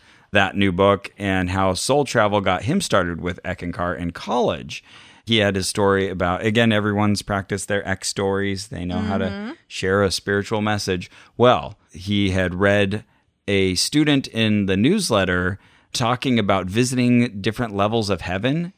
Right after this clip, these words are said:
Speaker 1: and recommending Eckankar. And he said years later, he went back and he read through, like, every edition of that newsletter from the years he was there. He couldn't find that poem.
Speaker 2: Oh.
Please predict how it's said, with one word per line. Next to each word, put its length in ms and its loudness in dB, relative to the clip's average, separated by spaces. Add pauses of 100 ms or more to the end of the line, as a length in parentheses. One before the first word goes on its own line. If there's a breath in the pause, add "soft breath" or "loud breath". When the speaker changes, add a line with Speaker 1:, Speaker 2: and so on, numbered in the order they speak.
Speaker 1:
and 180 0
recommending 560 0
Eckankar. 720 -2 (160)
And 120 0
he 40 0
said 300 0
years 280 2
later, 220 0
he 200 -8
went 260 0
back 280 -2
and 120 -4
he 120 -4
read 300 -2
through, 200 -8
like, 340 -8
every 480 -2
edition 520 -2
of 200 -4
that 200 -2
newsletter 800 -2 (300 soft breath)
from 220 4
the 80 2
years 320 2
he 100 -2
was 220 -2
there. 440 -2 (160 soft breath)
He 200 2
couldn't 360 -2
find 240 -4
that 200 -2
poem. 400 0 (360)
Speaker 2:
Oh. 400 -6